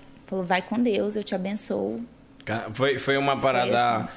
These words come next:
Speaker 2: é, eu sei que foi doloroso, obviamente, mas assim, foi um, foi um baque pro, pra sua mãe e pro seu pai. Você morava com quem, na real, lá em
Speaker 1: Com a minha
Speaker 2: B H?
Speaker 1: família. Meus
Speaker 2: Morava
Speaker 1: pais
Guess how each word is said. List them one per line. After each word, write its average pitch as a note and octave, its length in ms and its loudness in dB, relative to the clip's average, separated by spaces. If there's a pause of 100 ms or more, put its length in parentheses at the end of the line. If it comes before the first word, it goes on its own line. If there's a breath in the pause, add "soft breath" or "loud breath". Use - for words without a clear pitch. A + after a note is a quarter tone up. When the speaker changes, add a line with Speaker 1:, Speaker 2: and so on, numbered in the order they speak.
(160 loud breath)
Speaker 2:
é, A#2+ 220 2
eu C3+ 80 2
sei C#3+ 220 2
que C#3 180 -2
foi A#2+ 260 2
doloroso, A#2 600 2
obviamente, G#2 720 0
mas A#2 280 2
assim, A#2+ 300 0
foi A#2 160 0
um, A#2+ 240 0
foi A#2+ 180 -2
um A#2 200 0
baque A2+ 340 0
pro, F#2 560 -4
pra G2 140 -10
sua - 120 -8
mãe G2 180 -4
e F#2 40 -8
pro - 80 -12
seu F2 140 -6
pai. G#2+ 360 0
Você A2 120 -4
morava C#3 300 2
com C#3 180 -2
quem, G#2 200 -2
na G2 80 -4
real, F#2+ 300 -4
lá F#2+ 100 -8
em G2 60 -8
Speaker 1:
Com B3+ 80 2
a - 20 6
minha B3 140 4
Speaker 2:
B B3 100 -4
H? E4+ 40 2
Speaker 1:
família. C4 400 2
Meus G#3 220 2
Speaker 2:
Morava - 60 -4
Speaker 1:
pais G#3 140 4